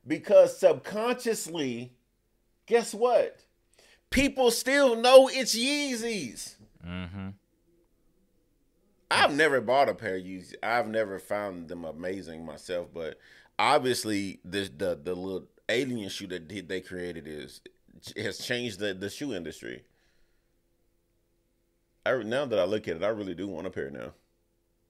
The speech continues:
Speaker 2: They actually don't look that <laughs> bad.
Speaker 1: I, I, I don't, I don't think I, oh, how much? A couple hundred bucks?
Speaker 2: Probably, yeah.
Speaker 1: I'm not finna spend a couple hundred bucks on
Speaker 2: <laughs>
Speaker 1: that. When it w-, when it would only take, like, probably, like, less than five dollars to make it.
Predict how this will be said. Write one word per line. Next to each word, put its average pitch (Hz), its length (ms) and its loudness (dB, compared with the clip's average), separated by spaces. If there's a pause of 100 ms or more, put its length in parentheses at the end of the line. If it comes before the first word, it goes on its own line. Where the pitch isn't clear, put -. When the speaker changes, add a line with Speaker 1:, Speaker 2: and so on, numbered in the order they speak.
(140)
Speaker 2:
They 92 80 -12
actually 98 160 -14
don't 80 100 -12
look 80 120 -14
that 76 140 -14
<laughs> - 0 -
bad. 85 140 -8 (540)
Speaker 1:
I, 95 140 -2 (160)
I, 90 140 -2 (360)
I 87 120 -4
don't, 76 140 -6
I 95 40 -4
don't 92 160 -6
think 85 120 -6
I, 82 160 -4 (100)
oh, 90 140 -2
how 107 100 -6
much? 92 200 -8
A 73 140 -6
couple - 240 -10
hundred 98 220 -8
bucks? 120 220 -6 (420)
Speaker 2:
Probably, 80 400 -14
yeah. 82 120 -14 (180)
Speaker 1:
I'm 98 100 -8
not 80 120 -8
finna 69 260 -16
spend 67 220 -16
a - 40 -14
couple - 220 -10
hundred - 180 -6
bucks 190 240 -4
on - 80 -6
Speaker 2:
<laughs> - 20 -6
Speaker 1:
that. - 160 -8 (320)
When 104 180 -6
it 98 60 -4
w-, 92 260 -8
when 101 180 -8
it 95 80 -8
would 92 140 -8
only 92 180 -8
take, 90 320 -6
like, 78 260 -10
probably, 80 320 -6
like, - 80 -18
less 90 340 -8
than 80 200 -14
five 85 320 -8
dollars 78 320 -8
to 90 60 -12
make 85 220 -10
it. - 160 -18